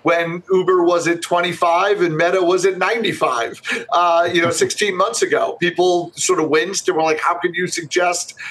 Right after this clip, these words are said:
the larger cap names then? Aren't these things going X growth and maybe they'll never grow again?" So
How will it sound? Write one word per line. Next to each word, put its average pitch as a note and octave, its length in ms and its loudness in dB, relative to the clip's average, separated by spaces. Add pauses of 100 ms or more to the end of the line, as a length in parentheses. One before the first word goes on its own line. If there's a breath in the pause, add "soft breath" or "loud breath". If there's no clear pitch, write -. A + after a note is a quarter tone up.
(160 loud breath)
the D#3 80 2
larger E3+ 380 2
cap F3+ 320 -4
names F3 320 -4
then? G3+ 220 2
Aren't D#3 220 -2
these D#3+ 200 -4
things E3 280 -2
going D#3+ 420 0
X D#3+ 300 -2
growth E3 440 0
and D#3+ 200 -4
maybe D#3 240 0
they'll D#3+ 180 -2
never E3+ 220 0
grow G3 240 0
again?" C#3+ 340 -2
So D#3 380 -2